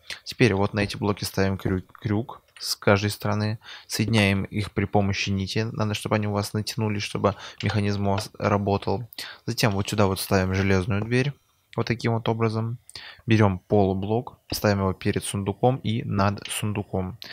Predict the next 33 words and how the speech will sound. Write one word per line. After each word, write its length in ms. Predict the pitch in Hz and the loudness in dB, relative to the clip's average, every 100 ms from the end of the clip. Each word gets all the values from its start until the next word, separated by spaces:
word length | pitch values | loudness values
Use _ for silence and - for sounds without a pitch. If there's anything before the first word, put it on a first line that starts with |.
| - - | -16 -12
Затем 300 | 110 - 131 | -10 0 2
берем 240 | 107 104 101 | 2 2 2
ведро 280 | 98 104 98 | 2 4 4
воды, 260 | 98 101 | 4 2
выливаем 460 | 95 101 104 101 95 | 2 4 4 4 4
его 180 | 95 92 | 0 0
прямо 320 | 107 95 95 | 2 2 2
на 140 | 95 | 0
воронку 480 | 95 98 98 95 123 | 0 2 0 -2 -4
с 40 | |
зажатым 360 | 123 123 120 127 | -2 -2 -2 -2
шифтом, 380 | 127 - 123 110 | -4 -4 -2 0
либо 180 | 104 101 | 0 0
вот 180 | 98 | 0
на 60 | 107 | -2
этот 160 | 101 101 | -4 -2
блок 400 | 101 104 - - - - - | 2 2 0 -16 -20 -18 -4
нажимая. 640 | 101 104 101 98 98 101 _ | 0 2 2 2 2 -2 _
Вот 120 | 104 104 | -2 0
так, 100 | 98 | 0
вот 100 | 101 | 0
так 140 | 110 | 0
вот 120 | - | 0
у 20 | |
нас 160 | 107 107 | -2 -2
все 160 | - - | -2 -4
получается. 640 | 101 104 - 98 92 - | -2 -4 -2 -2 -2 -4
Переходим 500 | 117 117 - 104 90 - - - - | -2 2 4 2 0 -6 -16 -14 -2
к 40 | |
задней 300 | 107 101 101 | 2 4 2
части 300 | - 101 - | 2 0 2
нашего 260 | 98 - 101 | 0 0 0
механизма. 640 | 95 98 95 95 107 123 | 0 -2 0 0 0 -2